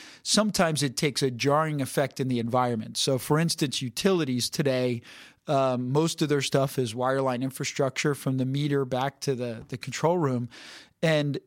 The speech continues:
it may take something like smart grid, driven by the government and really a green conscious consumer, that will jar the industry into saying, "Yeah, wireless is the right way to do these things, to connect all these meters up and communicate with consumers about their energy usage."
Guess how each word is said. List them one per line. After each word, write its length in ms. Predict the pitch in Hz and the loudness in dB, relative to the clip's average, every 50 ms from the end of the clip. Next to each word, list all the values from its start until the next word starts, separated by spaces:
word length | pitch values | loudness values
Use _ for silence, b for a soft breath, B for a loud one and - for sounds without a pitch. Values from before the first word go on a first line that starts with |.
| - | -4
it 180 | - 151 156 160 | -2 -2 0 2
may 220 | 156 165 175 190 | 0 2 2 2
take 300 | 180 - - 180 165 - | 0 0 0 0 2 2
something 340 | - - 175 151 135 165 151 | 2 2 2 0 0 0 0
like 220 | 139 135 127 117 - | 0 0 0 0 0
smart 420 | - - 156 156 170 190 165 - | 0 2 4 4 2 2 0 -2
grid, 340 | - 131 120 113 117 120 120 | -2 0 0 0 -2 -4 -6
driven 320 | 127 135 131 131 139 135 | -4 -4 -2 -2 -2 -2
by 220 | 123 127 123 123 120 | 0 0 0 0 0
the 100 | 120 117 | -2 -2
government 680 | 113 139 135 131 143 143 135 135 131 131 127 127 - _ - | 0 0 2 2 2 0 0 0 -2 -2 -2 -4 -8 _ -6
and 280 | 135 127 120 120 120 | -4 -4 -2 -2 -2
really 340 | 123 135 147 147 143 139 131 | 0 0 2 2 2 2 2
a 100 | 127 120 | 0 0
green 400 | 120 113 - - 139 151 151 147 | -2 -4 -2 -2 0 0 0 -2
conscious 480 | 131 - 151 143 143 131 - 139 127 - | -2 0 0 0 0 0 -2 -4 -4 -4
consumer, 640 | - 135 123 - - 185 196 190 151 135 131 127 123 B B B B B B B B _ 139 | -6 -6 -4 -2 0 0 2 2 4 4 2 2 0 B B B B B B B B _ 0
that 200 | 147 156 156 - | 2 2 2 2
will 200 | 151 147 143 135 | 2 0 0 0
jar 360 | 120 117 151 147 151 165 170 | 2 2 4 4 4 4 2
the 200 | 160 151 143 139 | 2 0 0 0
industry 560 | 151 165 160 151 139 - - 147 135 131 131 | 0 2 0 0 0 -2 -2 0 0 2 0
into 160 | 131 127 127 120 | 0 0 0 0
saying, 560 | - - 147 139 135 131 127 127 131 123 - | 0 0 0 2 2 0 0 0 -4 -6 -6
"Yeah, 200 | - 147 160 160 | -2 0 2 2
wireless 640 | 139 123 120 131 139 160 175 165 147 131 123 - 143 | 2 0 2 2 2 2 2 2 0 -2 -2 -2 -4
is 120 | 127 - | -4 -4
the 100 | - 131 | -2 -2
right 220 | 123 127 127 - | -2 -2 -2 -2
way 160 | 127 131 131 120 | -4 -4 -4 -2
to 80 | 120 | -4
do 180 | 113 123 156 175 | -2 -2 -2 -2
these 240 | 147 123 107 - - | -2 -4 -4 -6 -6
things, 300 | - 123 110 117 117 - | -8 -10 -10 -12 -12 -8
to 120 | - 139 | -8 -8
connect 380 | - - 139 135 127 123 - - | -4 -2 -2 -2 -2 -2 -2 -4
all 140 | 135 127 | -4 -2
these 200 | 120 127 117 110 | -2 -4 -6 -4
meters 360 | 131 135 135 135 131 123 110 127 | -4 -4 -2 -2 -2 -2 -2 -4
up 260 | 127 117 117 - - | -8 -8 -8 -10 -10
and 180 | 127 127 123 | -10 -10 -10
communicate 600 | - - 156 147 151 151 143 - - 151 131 131 | -8 -4 -2 0 0 0 -2 -2 -4 -4 -4 -4
with 160 | 135 131 - - | -8 -12 -10 -8
consumers 520 | 143 131 - - 156 147 139 131 123 110 | -8 -6 -6 -4 -4 -2 -2 -2 -4 -4
about 280 | 127 110 123 117 107 - | -4 -4 -4 -4 -2 -2
their 120 | 123 123 | 0 0
energy 320 | 131 131 131 127 120 123 | 2 2 0 0 -2 -2
usage." 600 | 117 117 117 117 110 - - 131 127 120 - - | -4 -2 -2 -4 -4 -6 -8 -10 -12 -16 -18 -18